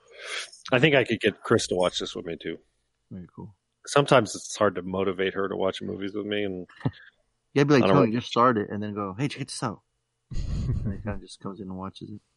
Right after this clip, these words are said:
Speaker 1: Yeah.
Speaker 2: You gotta watch it with your shirt off, man, and that'll just have her come over every time.
Speaker 1: Yeah, unfortunately, I'm not quite Jason Momoa.
Speaker 2: <laughs> None
Speaker 3: She
Speaker 2: of us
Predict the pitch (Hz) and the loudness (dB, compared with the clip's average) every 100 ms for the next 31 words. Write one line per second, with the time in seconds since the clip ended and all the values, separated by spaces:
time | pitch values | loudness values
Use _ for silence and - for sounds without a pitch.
0 | _ _ _ _ _ - 95 92 87 - | _ _ _ _ _ 0 4 4 2 -2
1 | _ _ _ _ - - 104 _ _ _ | _ _ _ _ -20 -20 -20 _ _ _
2 | _ _ _ _ _ _ _ _ 95 - | _ _ _ _ _ _ _ _ -4 2
3 | 143 117 131 120 101 - 127 156 101 104 | 2 4 2 2 0 -2 0 0 0 -2
4 | 104 117 104 104 - 95 95 - 101 101 | -2 -2 -2 -4 -4 -4 -8 -6 -6 -4
5 | 95 107 104 101 104 113 - 139 101 _ | -4 -4 -2 -2 -4 -4 -4 -4 -4 _
6 | _ _ _ - 98 90 87 90 101 - | _ _ _ -2 4 6 6 6 4 6
7 | 110 110 95 90 92 95 87 - 95 82 | 6 6 4 4 4 2 2 4 4 4
8 | 95 92 90 85 87 95 87 85 - - | 2 2 -2 -2 0 2 2 -2 -8 -20
9 | _ - 143 - 302 - 554 523 554 240 | _ 2 2 4 2 4 2 2 2 0
10 | - 233 147 - 135 - - 120 - - | 2 0 0 -2 -4 -4 -6 -6 -6 -6
11 | - - - - - - 107 | -8 -10 -16 -20 -12 0 6